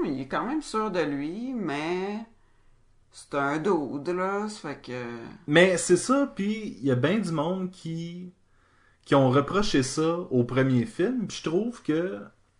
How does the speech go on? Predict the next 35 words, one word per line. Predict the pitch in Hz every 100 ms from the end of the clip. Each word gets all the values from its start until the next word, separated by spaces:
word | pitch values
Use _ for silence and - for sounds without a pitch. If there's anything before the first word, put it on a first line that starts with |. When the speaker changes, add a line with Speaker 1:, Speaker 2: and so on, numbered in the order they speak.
| _ _ - - _ -
Speaker 2:
Moi, | 113 233
j'aime | 139 117 170 202 185 127 107
cette | 107 113
façon-là | - 107 - 110 101 123
de... | 127 101 101 95
De... | 92 92
de | 95
représenter | 104 110 120 117 110 113
Speaker 1:
Ben |
oui, | 131
parce | 127 107
Speaker 2:
Peter | 113
Speaker 1:
que | 110
Speaker 2:
Parker, | 104 90 -
Speaker 1:
c'est |
pas | 123
Speaker 2:
là. | 120
Speaker 1:
parce | 233 233 - - _ _ - _ _ _ _ _
qu'il | - 156
a |
des | 160
pouvoirs | 170 180 156 135 143 160 226 233 208
que | 160 143
maintenant | 139 127 156 160
il | 175 147
est | 135
fort | - 165 165
dans | 147 123
tous | - 208 202 -
les | 139 139 127
aspects | 127 - 147
de | 139
sa | - 92
vie, | 113 139 196 190 139
là. | 135